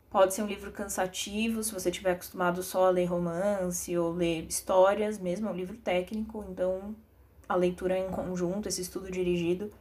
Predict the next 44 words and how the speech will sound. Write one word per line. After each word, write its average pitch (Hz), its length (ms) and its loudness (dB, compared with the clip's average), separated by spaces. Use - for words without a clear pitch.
pode 185 300 4
fazer, 180 720 2
pode 185 160 0
ser 196 80 -2
muito 202 180 -8
bom 202 160 4
pra 196 160 -4
você 202 140 -10
se - 100 -6
motivar 190 500 2
a - 20 2
ler 185 140 2
ele 185 120 0
por 196 200 -8
completo. 220 440 -2
Aqui 240 240 4
no 370 80 -2
podcast 262 600 2
tem 233 220 0
uma 277 140 4
série 214 320 0
sobre 202 240 -2
implementação 190 720 -4
também, 185 320 -2
como 220 160 -2
eu 185 40 -2
falei 185 200 2
pra 180 160 0
vocês, 185 520 0
e 226 40 0
eu 226 100 6
pretendo 233 400 0
fazer 214 680 0
um 226 200 6
guia 180 560 2
mais 180 400 -2
robusto 185 800 -4
e 185 60 2
definitivo 185 640 -2
sobre 180 320 -2
o 185 40 -8
G 185 100 -2
T 180 160 -2
D. 170 180 -4